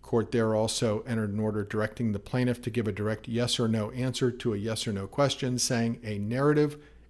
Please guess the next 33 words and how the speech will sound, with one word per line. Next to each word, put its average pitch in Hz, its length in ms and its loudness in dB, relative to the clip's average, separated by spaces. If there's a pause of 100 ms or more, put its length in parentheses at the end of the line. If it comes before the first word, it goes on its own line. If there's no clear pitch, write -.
is 113 180 -2
not 123 300 0
an 131 100 2
appropriate 143 720 2
response 101 600 -2 (520)
to 139 120 4
a - 20 6
yes 117 320 2
or 113 80 2
no 107 100 -2
question. 101 480 -4 (880)
Still 135 320 2
another 135 240 2
case, 131 340 2
Kasparov 120 800 4
versus 120 460 2 (240)
Ambit, 147 540 4 (180)
A 120 160 0
M 110 160 2
B 113 180 2
I 107 100 4
T, 110 220 -2
Texas, 127 600 0
L 113 160 0
L 110 100 2
C, 120 400 0 (460)
twenty 139 260 4
seventeen 117 720 4
Westlaw 107 640 0
four 143 260 4
eighty-four 117 480 2
twenty-three 107 460 0
fifty 113 480 0